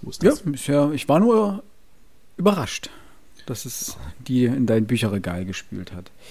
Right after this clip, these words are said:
Speaker 2: Ähm, wer die Besprechung zu Balzac und die kleine chinesische Schneiderin noch nicht gehört hat, das war unsere letzte Folge, nämlich Folge einhundertsiebenundzwanzig. Da haben, ähm, Alex und ich nur zu zweit darüber gesprochen.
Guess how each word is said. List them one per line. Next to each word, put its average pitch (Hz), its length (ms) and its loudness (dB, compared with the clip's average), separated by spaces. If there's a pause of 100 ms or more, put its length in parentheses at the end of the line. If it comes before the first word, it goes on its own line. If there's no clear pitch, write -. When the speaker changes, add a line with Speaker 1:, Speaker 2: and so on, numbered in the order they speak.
(200)
Speaker 2:
Ähm, 131 480 2 (100)
wer 139 720 0 (840)
die 139 420 -2 (1000)
Besprechung 151 580 2
zu - 120 -8
Balzac 104 340 0
und 107 60 -2
die 104 60 -4
kleine 107 240 -4
chinesische 104 560 -4
Schneiderin 120 460 -2
noch 117 200 -4
nicht 175 300 2
gehört 135 220 0
hat, 170 120 -2
das 185 140 -4
war 180 60 0
unsere 139 180 -4
letzte 175 240 -4
Folge, 170 480 -6
nämlich 131 220 -6
Folge 135 220 -2
einhundertsiebenundzwanzig. 127 1120 -2 (400)
Da 117 140 -6
haben, 117 480 2
ähm, 107 380 0
Alex 113 260 -2
und - 80 -6
ich - 320 -12 (260)
nur 120 140 0
zu - 120 -8
zweit 170 380 4 (180)
darüber 151 320 -2
gesprochen. 160 560 -6